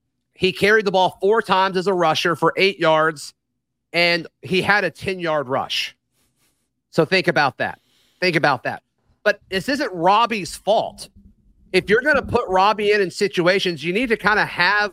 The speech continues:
the idea of what you're gonna do with him in that moment in time, ready to go when you trot him onto the field. You don't need to put him on the field, then call the play, because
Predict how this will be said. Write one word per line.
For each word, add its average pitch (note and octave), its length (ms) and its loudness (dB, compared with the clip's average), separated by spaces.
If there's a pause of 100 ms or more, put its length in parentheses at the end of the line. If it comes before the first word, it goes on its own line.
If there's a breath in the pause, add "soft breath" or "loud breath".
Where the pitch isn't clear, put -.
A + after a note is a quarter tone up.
the F3 120 -6
idea E3+ 440 -2
of C3+ 120 -2
what F#3 140 2
you're F#3 80 -2
gonna F3 180 0
do F3 240 -4
with F3 240 -2
him F3+ 240 2
in F3 160 0
that D3 180 2
moment F3+ 320 0
in C#3+ 80 -4
time, E3+ 540 0 (400)
ready G3 240 2
to D#3 100 -8
go F3+ 460 2 (160)
when F#3 120 -6
you F3+ 60 -8
trot F#3 300 0
him F#3 160 -2
onto F3+ 180 -2
the D3+ 60 -6
field. F#3+ 400 -4 (100)
You F3+ 100 4
don't A#3 80 4
need B3 60 2
to G#3 80 2
put A#3 220 0
him A3 80 -4
on G3+ 80 0
the F3+ 80 -4
field, F3+ 400 -2
then G#3 240 0
call G3 340 2
the D#3+ 120 -4
play, E3+ 460 0
because D#3 460 -6